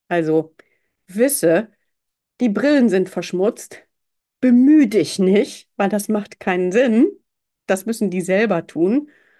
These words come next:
Und wisse, dein Wert hat nichts mit dem zu tun, durch welche Brille jemand dich anguckt, sondern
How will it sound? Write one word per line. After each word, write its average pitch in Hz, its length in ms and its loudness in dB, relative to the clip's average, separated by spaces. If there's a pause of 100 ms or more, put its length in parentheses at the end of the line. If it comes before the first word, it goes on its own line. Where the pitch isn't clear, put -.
(160)
Und 170 220 -8
wisse, 208 460 -2 (560)
dein 170 320 -4
Wert 226 300 0
hat 175 180 -10
nichts 214 260 -6
mit 214 200 -8
dem 202 160 -6
zu 196 140 -12
tun, 196 300 -8
durch 170 200 -6
welche 175 220 -4
Brille 190 300 -6
jemand 160 380 -4
dich 147 160 -14
anguckt, 185 520 -10
sondern 147 420 -8